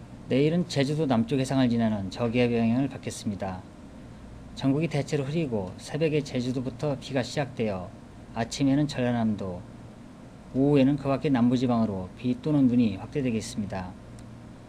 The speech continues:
동풍의 영향으로 강원도 영동은 아침부터, 경북 동해안은 낮부터 눈 또는 비가 오겠으며, 그 밖의 중부지방도 늦은 오후부터 밤 사이에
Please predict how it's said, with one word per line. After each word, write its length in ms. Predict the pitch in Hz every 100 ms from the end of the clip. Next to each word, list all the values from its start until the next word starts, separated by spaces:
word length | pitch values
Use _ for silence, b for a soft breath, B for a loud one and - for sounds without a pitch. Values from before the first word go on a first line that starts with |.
| - -
동풍의 540 | 139 139 165 175 156
영향으로 560 | 127 131 127 113 98 95
강원도 400 | - 127 135 139
영동은 540 | 131 120 117 113 104 95 -
아침부터, 680 | 107 131 117 - 110 95 95 - - - - - - -
경북 380 | - 135 147 -
동해안은 480 | 123 131 127 160 135
낮부터 520 | 113 135 - 113 98
눈 280 | 104 120 123
또는 220 | 139 139
비가 260 | 139 127
오겠으며, 640 | 117 104 101 - 110 95 90 - - - - - - -
그 60 | -
밖의 320 | 135 139 165
중부지방도 880 | 151 151 143 135 123 117 110 98 90 113
늦은 280 | 117 120 143
오후부터 600 | 127 117 120 120 - 147
밤 220 | 143 117
사이에 440 | 120 127 117 98